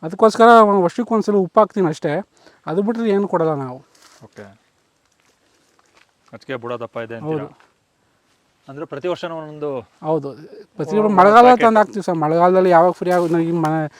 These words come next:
Speaker 1: ರೀಸೆಂಟಾಗಿ ಡಿಸೆಂಬರಲ್ಲಿ ಏನು ಹಾಕಿದ್ದೆ.
Speaker 2: ಹಳ್ಳುಪ್ಪು ಹಾಕಿ.
Speaker 1: ಅದೇ ದಪ್ಪುಪ್ಪೆ ಇದಿದೆ ನೋಡಿ,
Speaker 2: ಹಾ.
Speaker 1: ಪ-, ಆ ದಪ್ಪುಪ್ಪು ತಂದು
Speaker 2: ಓಕೆ.
Speaker 1: ಹಾಕ್ಬಿಡ್ತೀವಿ ಅಷ್ಟೇ.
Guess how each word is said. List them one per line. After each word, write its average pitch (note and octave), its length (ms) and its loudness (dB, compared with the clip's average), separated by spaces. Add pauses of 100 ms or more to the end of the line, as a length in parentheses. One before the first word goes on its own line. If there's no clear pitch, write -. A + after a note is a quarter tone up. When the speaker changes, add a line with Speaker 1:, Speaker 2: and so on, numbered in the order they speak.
(160)
Speaker 1:
ರೀಸೆಂಟಾಗಿ F#3+ 360 -2
ಡಿಸೆಂಬರಲ್ಲಿ F3+ 500 0
ಏನು E3+ 120 0
ಹಾಕಿದ್ದೆ. D3 300 -6
Speaker 2:
ಹಳ್ಳುಪ್ಪು D#3+ 580 -6
ಹಾಕಿ. A#2+ 260 -10 (300)
Speaker 1:
ಅದೇ G3+ 140 6
ದಪ್ಪುಪ್ಪೆ F3+ 420 -2
ಇದಿದೆ D#3+ 260 -6
ನೋಡಿ, D3+ 160 -4
Speaker 2:
ಹಾ. C#3+ 300 -10
Speaker 1:
ಪ-, C3+ 80 -10
ಆ C#3+ 40 -6
ದಪ್ಪುಪ್ಪು E3 400 -10
ತಂದು E3 160 -6 (520)
Speaker 2:
ಓಕೆ. A#2 160 -18
Speaker 1:
ಹಾಕ್ಬಿಡ್ತೀವಿ C#3+ 400 -10
ಅಷ್ಟೇ. C3+ 220 -16